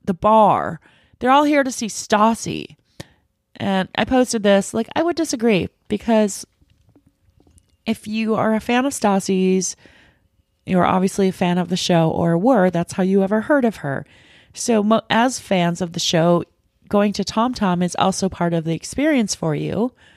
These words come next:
Yes, you would still go s-, to the Stassi event if it was at Denny's, but it happens to be at Tom Tom. So if it's a shit show and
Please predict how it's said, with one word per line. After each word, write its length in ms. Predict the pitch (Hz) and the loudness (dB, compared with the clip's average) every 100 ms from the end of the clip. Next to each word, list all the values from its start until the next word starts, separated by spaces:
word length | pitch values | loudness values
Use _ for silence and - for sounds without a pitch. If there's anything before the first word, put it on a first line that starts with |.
| _ _ _ | _ _ _
Yes, 300 | 294 302 - | 2 2 2
you 100 | 226 | 2
would 160 | 214 202 | 2 2
still 240 | - 233 | 0 0
go 180 | 202 190 | 2 0
s-, 160 | 190 - | 0 -4
to 140 | - | -2
the 60 | 185 | -2
Stassi 440 | - 170 175 175 | 0 -4 -4 -4
event 280 | 170 170 165 | -2 -2 -2
if 80 | 165 | -4
it 100 | 170 | -4
was 180 | - - | -4 -2
at 220 | 165 - | -2 -2
Denny's, 520 | 202 185 65 50 - - - _ _ _ | -2 -2 -4 -10 -14 -18 -20 _ _ _
but 120 | - 202 | 0 2
it 40 | |
happens 380 | 220 233 262 240 | 2 2 -2 -4
to 60 | |
be 100 | 220 | -2
at 100 | 208 | -2
Tom 280 | - 180 175 | -4 -8 -6
Tom. 420 | - 175 165 170 170 _ _ _ _ _ | -6 -4 -2 -4 -8 _ _ _ _ _
So 200 | - 254 | -2 -2
if 100 | 240 | -2
it's 160 | 247 | -6
a 60 | 240 | -6
shit 320 | - 370 381 | -2 0 0
show 520 | - 233 190 180 180 - | 0 2 2 2 0 -2
and 420 | - 202 196 190 | -2 0 0 0